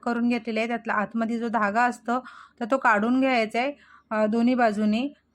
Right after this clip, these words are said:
आणि स्वच्छ धुवून घेतलेली आहे. यामध्ये मी कोथिंबीर घेतलेली आहे भरपूर सारी आणि इथे मी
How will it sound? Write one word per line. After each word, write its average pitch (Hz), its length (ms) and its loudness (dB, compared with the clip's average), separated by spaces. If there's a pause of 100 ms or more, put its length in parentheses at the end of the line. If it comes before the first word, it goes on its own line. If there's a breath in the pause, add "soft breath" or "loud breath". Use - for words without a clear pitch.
आणि 208 240 -2
स्वच्छ 226 280 -6
धुवून 254 300 0
घेतलेली 240 360 -2
आहे. 233 200 -2
यामध्ये 247 500 0
मी 277 280 0 (400 soft breath)
कोथिंबीर 277 420 0
घेतलेली 285 320 0
आहे 247 80 -2
भरपूर 240 340 -4
सारी 233 380 -2 (220)
आणि 226 260 0
इथे 240 180 -4
मी 247 140 0